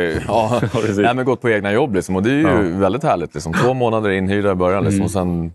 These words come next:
Speaker 2: Då, och så kan man ju
Speaker 3: Ganska bra start. Ett tips för de som
Speaker 1: Ja,
Speaker 3: vill,
Speaker 1: absolut.
Speaker 3: eh, starta eget också. Eh, innan du gör hela processen, kolla ifall du kan typ hyra ut dig själv till
Speaker 1: Mm.
Speaker 3: din
Speaker 1: Ja.
Speaker 3: befintliga, eller den du
Speaker 2: Ja,
Speaker 1: Ja, och
Speaker 3: jobbar
Speaker 1: jag
Speaker 3: hos.
Speaker 1: menar, alltså,
Speaker 2: Precis.
Speaker 1: bevara kontakterna från
Speaker 3: Ja.
Speaker 1: när du var
Speaker 3: Ja.
Speaker 1: anställd
Speaker 3: Ja,
Speaker 1: med de,
Speaker 3: jajamän.
Speaker 1: eh,
Speaker 3: Sköt snyggt,
Speaker 1: företagen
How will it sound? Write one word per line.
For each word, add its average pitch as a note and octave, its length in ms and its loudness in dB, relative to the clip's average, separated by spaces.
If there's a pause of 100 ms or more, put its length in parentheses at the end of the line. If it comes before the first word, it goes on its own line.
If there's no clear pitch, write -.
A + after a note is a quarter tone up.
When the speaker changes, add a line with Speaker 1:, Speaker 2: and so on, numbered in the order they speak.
(360)
Speaker 2:
Då, G#2+ 100 -2 (100)
och A2+ 100 -2
så G#2+ 140 -6
kan A#2 180 -2
man A#2+ 100 2
ju - 60 6
Speaker 3:
Ganska A2 200 2
bra G#2 260 2
start. D3+ 320 0
Ett A#2+ 100 -4
tips - 300 -2
för D3 120 2
de A2 160 2
som A2 180 -2
Speaker 1:
Ja, G2 100 4
Speaker 3:
vill, C3 120 0
Speaker 1:
absolut. B2 800 2
Speaker 3:
eh, G#2 60 2
starta A#2 300 -2
eget G2 340 0
också. F2+ 460 2
Eh, F#2+ 300 2
innan A2 380 0
du A2+ 380 2
gör G#2 200 2
hela G2+ 200 0
processen, - 320 -8
kolla F#2+ 240 0
ifall C3+ 160 0
du D3+ 60 -2
kan E3+ 220 -2
typ F2+ 180 -6 (100)
hyra G2 280 2
ut E2+ 220 0
dig F2+ 160 2
själv F2+ 240 -4
till G2 80 0
Speaker 1:
Mm. G2+ 120 2
Speaker 3:
din F#2 100 0
Speaker 1:
Ja. E2 120 -4
Speaker 3:
befintliga, F2+ 580 -2
eller G#2 140 0
den F2+ 180 0
du F2 380 0
Speaker 2:
Ja, F2 120 -2
Speaker 1:
Ja, G2+ 80 2
och A2+ 80 4
Speaker 3:
jobbar G#2+ 200 4
Speaker 1:
jag G#2 60 6
Speaker 3:
hos. G2+ 60 0
Speaker 1:
menar, G2+ 140 0
alltså, F#2+ 160 -2 (140)
Speaker 2:
Precis. G2+ 180 2
Speaker 1:
bevara G2+ 380 2
kontakterna F#2+ 640 -4
från - 160 0
Speaker 3:
Ja. F2+ 80 2
Speaker 1:
när F#2+ 60 2
du F2+ 60 0
var F2+ 140 2
Speaker 3:
Ja. - 60 2
Speaker 1:
anställd C3+ 260 0
Speaker 3:
Ja, A#2 120 4
Speaker 1:
med G2 120 0
de, A2 60 2 (200)
Speaker 3:
jajamän. F#2+ 260 2
Speaker 1:
eh, F2 60 0
Speaker 3:
Sköt E2+ 80 2
snyggt, D#2+ 140 -4
Speaker 1:
företagen F2+ 360 0